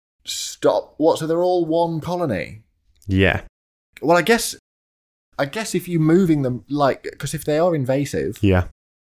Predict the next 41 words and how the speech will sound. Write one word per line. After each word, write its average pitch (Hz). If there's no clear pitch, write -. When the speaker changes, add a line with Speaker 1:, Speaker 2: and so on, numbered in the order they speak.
Speaker 1:
and 117
they've 117
just -
been 123
moved 117
around 107
by 104
humans, 101
Speaker 2:
Yep. 98
Speaker 1:
then 113
if 110
you're, 131
if, 113
if, -
if, -
if 113
they 110
all 123
just 110
exist 98
as 98
one 98
Speaker 2:
Yep. -
Speaker 1:
and 104
then 98
you 104
move 104
them 95
to 98
Japan, 85
Speaker 2:
Yep. 98
Speaker 1:
they 113
are 123
still 107
gonna, 101
you 131
know, 87
they've 92
come 156
from 92
somewhere. 76